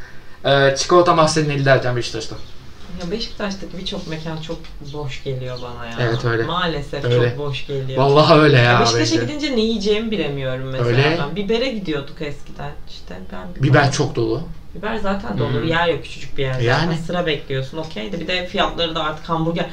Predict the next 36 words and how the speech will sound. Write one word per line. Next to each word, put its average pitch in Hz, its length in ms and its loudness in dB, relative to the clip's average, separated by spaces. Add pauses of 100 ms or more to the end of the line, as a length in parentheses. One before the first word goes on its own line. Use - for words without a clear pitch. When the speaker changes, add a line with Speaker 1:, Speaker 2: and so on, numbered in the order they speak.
(240)
Speaker 2:
Eskiden 196 440 4
ne 190 60 2
hamburgere 196 540 4
verdim. 175 260 4
Şimdi 202 300 2
yemiyoruz 202 400 4
arkadaşlar. 196 560 4
Övemiyorum 185 640 8
o 180 120 4
Speaker 1:
Pahalı, 226 240 12
Speaker 2:
yüzden. - 220 8
Speaker 1:
pahalı, 277 120 6
pahalı 220 240 12
arkadaşlar. 147 540 8 (960)
Speaker 2:
Yani. 190 200 6
Speaker 1:
Yani 135 120 8
şöyle, 175 360 8
Beşiktaş'ta 151 420 4 (160)
hiçbir 165 240 -2
zaman 143 200 4
yiyecek 120 300 2
bir - 60 -6
şey 117 120 0
olmuyor. 117 180 -2
Beşiktaş, 196 360 4
Speaker 2:
Evet - 200 -2
ya. 165 460 2 (220)
Speaker 1:
Beşiktaş 233 460 6
programını 240 460 2
biz 214 140 0
mesela 233 300 6
Speaker 2:
Bir 190 40 4
Speaker 1:
yapamayız. 180 400 8
Speaker 2:
döner 262 280 6
var 135 220 0
işte. 131 460 -6